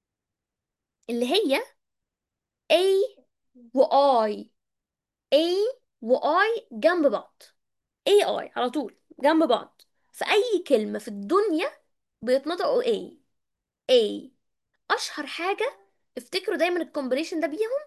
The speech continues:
بيها اللي هي chair، كرسي، chair، chair، كرسي، C H A I R، chair.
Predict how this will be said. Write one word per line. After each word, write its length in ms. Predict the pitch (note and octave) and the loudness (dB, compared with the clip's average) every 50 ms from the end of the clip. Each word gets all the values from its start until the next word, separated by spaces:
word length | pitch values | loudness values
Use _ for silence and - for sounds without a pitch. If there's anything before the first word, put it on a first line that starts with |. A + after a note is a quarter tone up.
| - _ _ _ | -14 _ _ _
بيها 220 | A3+ A3+ C#4+ F#4+ B4 D5+ D#5 - _ _ _ _ _ - | -8 -8 -6 -6 -6 -8 -8 -12 _ _ _ _ _ -4
اللي 100 | A#3+ C#4 F4+ F4+ | -2 -2 -2 -2
هي 60 | F4 | -4
chair، 400 | - - D#4+ D4+ C4 A#3+ G#3+ - | -6 -2 -2 0 0 0 -4 -4
كرسي، 360 | - D4 C4 - - - - _ _ _ _ _ _ _ _ - | -6 -6 -6 -6 -12 -16 -20 _ _ _ _ _ _ _ _ -8
chair، 440 | - D#4+ D#4+ C4+ A3+ - - - - _ _ _ _ _ _ _ _ _ _ _ _ _ _ _ _ _ _ _ _ _ _ _ _ _ _ _ _ _ _ - B3 B3+ _ - | -2 2 2 2 2 0 -4 -8 -14 _ _ _ _ _ _ _ _ _ _ _ _ _ _ _ _ _ _ _ _ _ _ _ _ _ _ _ _ _ _ -18 -18 -18 _ -10
chair، 540 | - - E4+ E4+ D#4 B3+ A#3+ - - C4 - _ | -4 0 2 2 2 2 0 -2 -6 -12 -18 _
كرسي، 440 | - - D4 C#4+ C#4 - - - B3+ - | 0 2 2 2 2 -2 -10 -12 -14 -12
C 280 | - - D#4+ D#4+ D#4+ | -10 -6 -4 -2 0
H 340 | - D#4+ E4 E4 E4 - - - - | 0 0 0 0 -4 -6 -8 -2 -2
A 200 | C4+ D4+ D4+ - | 0 0 0 0
I 240 | - C#4+ C#4+ D4 - - | 0 0 0 0 0 0
R، 320 | B3 A#3 A3 G#3 F#3+ - - _ _ _ | -2 -2 -2 -2 -6 -10 -14 _ _ _
chair. 580 | - - - D#4+ D4+ C4 A3+ G#3+ G#3 - - | -14 -6 2 4 4 4 4 2 -2 -4 -10